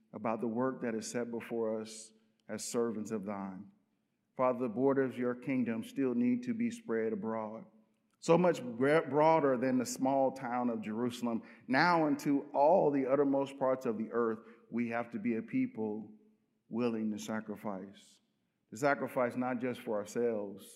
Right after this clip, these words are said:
but to be leaders where we are. To think about the divine beauty of thy goodness and thy mercy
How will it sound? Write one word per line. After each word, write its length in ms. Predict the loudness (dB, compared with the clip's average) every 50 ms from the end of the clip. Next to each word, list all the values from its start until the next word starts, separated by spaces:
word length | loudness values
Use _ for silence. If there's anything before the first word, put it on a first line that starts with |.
| -20 _ _ _ _ _ _ _ _ _ _ _ _ _ -10
but 100 | -10 -6
to 60 | -6 -4
be 160 | -2 -2 -2
leaders 480 | 0 0 0 2 2 0 0 -2 -4
where 240 | -6 -6 -4 -4 -4
we 160 | -4 -4 -4
are. 420 | -4 -4 -4 -4 -6 -8 -12 -16 -20 _ _ _ _ _ _ _ _ _ _ _ _ -8
To 100 | -6 -2
think 220 | 0 0 0 0
about 260 | 0 -2 0 -2 -2 -2
the 80 | -4
divine 480 | -4 -4 -4 -4 -4 -4 -2 -2 -2 -2
beauty 400 | -2 -2 -2 -2 -2 0 0 -2
of 120 | -2 -2
thy 180 | -2 -4 -4 -4
goodness 500 | -4 -2 -2 0 0 0 -2 -2 -4 -6
and 140 | -6 -4 -4
thy 100 | -4 -6
mercy 560 | -4 -4 -4 -4 -4 -4 -6 -6 -6 -6